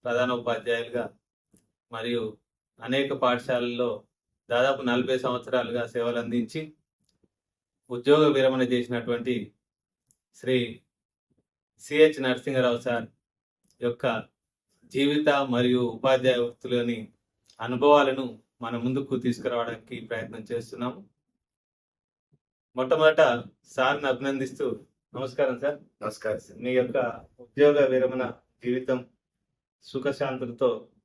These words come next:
Speaker 1: జరగాలని కోరుకుంటున్నా. మొట్టమొదట మీ యొక్క ఉపాధ్యాయ వృత్తి ఏ విధంగా ప్రారంభమైంది, మీ యొక్క బాల్యం ఏ విధంగా, అదేవిధంగా మీ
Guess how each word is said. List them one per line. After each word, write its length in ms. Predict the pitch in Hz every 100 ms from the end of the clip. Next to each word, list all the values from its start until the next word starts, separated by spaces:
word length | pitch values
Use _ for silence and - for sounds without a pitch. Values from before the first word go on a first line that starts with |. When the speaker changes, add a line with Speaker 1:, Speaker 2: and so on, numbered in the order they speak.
| _
Speaker 1:
జరగాలని 420 | 131 135 127 120 127
కోరుకుంటున్నా. 500 | 120 117 - - 120 113 _ _ _ _ _
మొట్టమొదట 500 | 131 165 160 160 156 156 147
మీ 60 |
యొక్క 240 | 143 139 147 127 123 113 _ _ _ _ _ 120
ఉపాధ్యాయ 480 | - 160 156 156 147
వృత్తి 260 | 139 127 147 135
ఏ 20 | 139
విధంగా 320 | 139 139 135 127 127
ప్రారంభమైంది, 720 | 123 123 120 120 117 113 117 - _ _ _ _ _ _ 127
మీ 80 |
యొక్క 200 | 135 139 - 120
బాల్యం 380 | 127 139 151 139
ఏ 40 | 131
విధంగా, 340 | 127 131 127 123 117 - _ _ _ _
అదేవిధంగా 500 | - 127 139 135 131 127
మీ 80 | 127